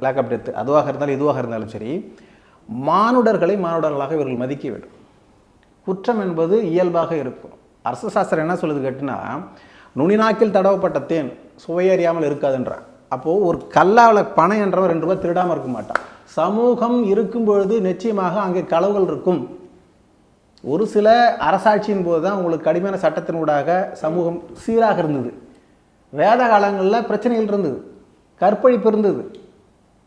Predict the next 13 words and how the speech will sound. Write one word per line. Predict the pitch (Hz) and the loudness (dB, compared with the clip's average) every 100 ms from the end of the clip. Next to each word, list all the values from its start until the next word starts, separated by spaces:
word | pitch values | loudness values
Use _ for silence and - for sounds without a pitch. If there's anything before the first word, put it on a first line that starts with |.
| _ _ | _ _
திருட்டு | - 277 277 | -2 2 4
இருந்தது, | 226 208 139 107 - - | 4 2 -2 -6 -14 -2
கொலை | 214 240 | 2 2
இருந்தது. | 220 202 151 87 - - _ _ _ _ _ _ _ _ | 2 0 -4 -8 -16 -20 _ _ _ _ _ _ _ _
எப்ப | 135 - 240 | -10 -2 -2
இல்ல, | 185 | 0
இல்லாம | 120 151 226 220 | 0 4 4 4
இல்ல. | 151 - | 0 -4
ஆனால் | - 123 127 185 247 - - - | -6 -6 -6 -6 -8 -18 -20 -20
சட்டங்கள் | - 160 190 - 359 320 | -14 -12 -10 -8 -6 -4
கொஞ்சம் | 214 160 | -4 -2
கடுமையா | 143 143 143 117 | -2 -2 0 -2
இருக்கணும். | 92 90 | -6 -14